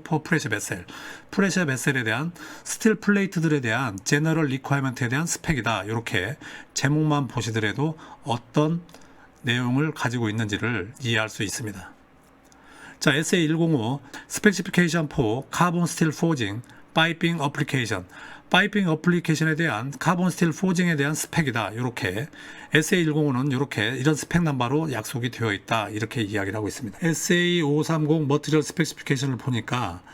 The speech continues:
specification for general requirement for carbon and alloy steel pipe라고 되어 있네요. 카본이나 알로이 스틸 파이프에 대한 제너럴 리퀘어먼트에 대한 스펙이다, 이렇게 되어 있는 거죠.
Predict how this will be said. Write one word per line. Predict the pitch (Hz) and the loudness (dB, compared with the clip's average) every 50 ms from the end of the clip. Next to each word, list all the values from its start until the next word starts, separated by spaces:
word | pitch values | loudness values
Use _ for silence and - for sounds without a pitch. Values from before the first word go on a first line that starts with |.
| - - - - | -20 -20 -18 -12
specification | - - - - 170 - - - - - - 151 143 127 147 127 123 | -10 -4 0 0 0 0 -2 -6 -8 -2 0 0 2 2 0 -2 -2
for | - - 127 110 113 143 170 - - - - - | -2 -2 0 0 0 -2 -4 -8 -12 -20 -14 -4
general | - 139 135 147 156 151 151 147 | -2 0 2 2 2 2 2 0
requirement | 127 131 131 - - 135 135 131 127 120 - 123 | -2 -4 -6 -2 -2 -2 0 0 -2 -4 -4 -6
for | 117 - - - 165 175 185 - - - - - - - - | -8 -8 -2 -2 0 0 -2 -4 -10 -20 -20 -20 -18 -12 0
carbon | - 165 165 151 165 175 185 175 - - | 0 2 2 2 0 0 0 -2 -2 -2
and | - 120 117 | -2 0 0
alloy | 131 107 98 107 127 135 139 135 | -2 0 0 -2 0 0 -2 -2
steel | 117 - - 151 151 | -2 0 -2 -2 -2
pipe라고 | - - 147 170 160 - 160 147 123 113 | 0 -2 -2 -2 -2 0 -2 0 0 0
되어 | 110 104 95 | 0 0 0
있네요. | 90 87 87 85 82 80 - - - - - - - - - - - - - - - - - - - | 0 -2 -4 -8 -10 -12 -14 -18 -20 -20 -20 -20 -20 -20 -20 -20 -20 -20 -20 -20 -20 -20 -20 -14 -4
카본이나 | - - 180 190 185 190 175 165 147 143 151 151 135 123 120 | 0 0 2 2 4 4 4 4 2 2 0 0 0 0 2
알로이 | 135 151 156 156 | 2 4 4 2
스틸 | 151 - - 151 | 2 2 -2 -2
파이프에 | 135 - 160 160 170 160 - - 160 151 | 0 2 0 0 0 -2 0 2 2 2
대한 | 139 131 127 139 160 180 185 175 - - - - - - | 2 2 -2 0 0 -2 -2 -4 -8 -16 -20 -20 -18 -6
제너럴 | - - 127 135 147 151 147 143 | 0 2 2 4 4 2 2 2
리퀘어먼트에 | 131 127 127 - - 127 131 123 123 117 - 113 | 0 0 -4 -2 -2 -2 -2 -2 -2 -2 -2 -2
대한 | 127 139 | -2 -2
스펙이다, | 123 - - - 123 117 104 110 104 98 | -2 -4 -6 -2 -2 0 0 0 -2 -2
이렇게 | 95 95 104 - | -4 -6 -8 -4
되어 | - - 101 | -2 -2 -2
있는 | 98 98 92 | -2 -4 -6
거죠. | 95 87 90 82 98 | -4 -4 -4 -6 -8